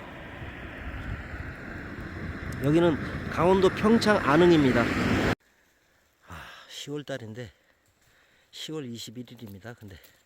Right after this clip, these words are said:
산에 이렇게 눈이 쌓여 있습니다. 아, 오늘 형님하고 형수님하고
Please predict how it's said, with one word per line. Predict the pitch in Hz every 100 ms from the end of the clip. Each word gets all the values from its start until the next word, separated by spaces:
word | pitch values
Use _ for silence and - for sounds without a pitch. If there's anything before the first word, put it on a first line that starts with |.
| _ _ _ _ _ _
산에 | - 151 147
이렇게 | 107 101
눈이 | 104 107 120 113 - _ _ _ _ _ _ _
쌓여 | - 147 135
있습니다. | 107 101 95 95 _ _ _ _ _ _ _ _ _ _ _ _ _ -
아, | 104 110 113
오늘 | 139 127 113 - _ _ -
형님하고 | 160 160 147 135 147 - _ _ _ _ _ _ _ _
형수님하고 | - 147 143 143 131 117 135